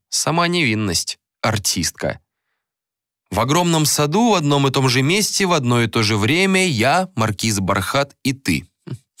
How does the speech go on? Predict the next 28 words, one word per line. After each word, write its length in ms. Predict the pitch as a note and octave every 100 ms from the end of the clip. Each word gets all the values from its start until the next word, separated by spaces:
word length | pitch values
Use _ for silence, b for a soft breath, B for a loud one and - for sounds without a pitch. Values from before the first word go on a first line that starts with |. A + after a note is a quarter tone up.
| B B C3+ G#2
Не 160 | D3
находишь, 500 | E3+ C4 F#3+ A2+ -
э, 200 | - G2+
странным? 680 | G2 - D3+ E2+ D2+ C2+ - _ _ _ _ _ _ _ _ _
Вельма 340 | G#2+ C3 G#3+ D3+
сказала, 480 | - A#2 A#2+ A2
что 180 | G#2 -
здесь 380 | A2+ G#2 E3+ -
меня 220 | E3 E3
ждет 200 | C3+ D3+
сюрприз. 640 | - F3 D#3 B2+ E2+ - - _ _ _ _ _ B B B B B
Сюрприз 580 | - D#3 D#3 F3+ F#3+
ждал, 580 | E3 D#3 A#2 F2 B1+ - - _ -
но 200 | G#2 A#2
только 320 | C3+ A#2+ B2+
не 180 | B2+ B2
ее. 460 | B2+ G2+ D#2+ G2+ - _ b b b _ _ _
Из 240 | - B2 -
окна 320 | A#2 A#2+ B2+
кабинета 520 | A#2+ A#2+ B2+ E3+ F#3+ F3
Адер 360 | - C3 D3+
видел, 420 | D#3 F3 C#3 G#2
как 220 | F#2 G#2 -
Вилар 340 | A2+ C3+ E3+
приехал 500 | E3+ E3+ E3+ E3 F3
с 60 | D#3+
сиделкой 560 | - A#2+ A2 G#2+ A#2+
Маляки. 580 | A#2 A#2 C3+ - F2 A2